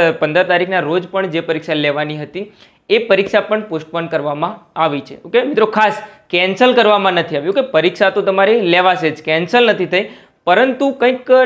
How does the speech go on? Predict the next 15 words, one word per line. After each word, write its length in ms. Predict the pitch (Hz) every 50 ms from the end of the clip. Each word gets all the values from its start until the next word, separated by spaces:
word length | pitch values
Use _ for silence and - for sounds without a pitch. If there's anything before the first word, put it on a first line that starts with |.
| 247 -
ટેકનિકલ 460 | - 180 170 - 208 214 - 226 220
પ્રોબ્લેમ્સના 640 | 214 - 190 170 165 165 185 185 180 - 185 180 175
કારણે 420 | 175 170 160 165 165 170 185 208
અત્યારે, 460 | - 170 - - - 160 175 220 214 - - _ _ _ _
અ, 180 | 147 151 156 156
પોસ્ટપોન 540 | 151 156 160 160 160 160 - 190 196 196
કરવામાં 440 | 190 180 160 151 151 151 151 156 147
આવી 180 | 143 143 131 135
છે, 120 | - 156
એટલે 140 | 151 165 196
કે 100 | 196 247
સ્થગિત 460 | 254 254 - 208 208 208 240 240 240
કરવામાં 360 | - 170 151 151 143 143 143
આવી 140 | 143 143 143
છે. 140 | 143 190 208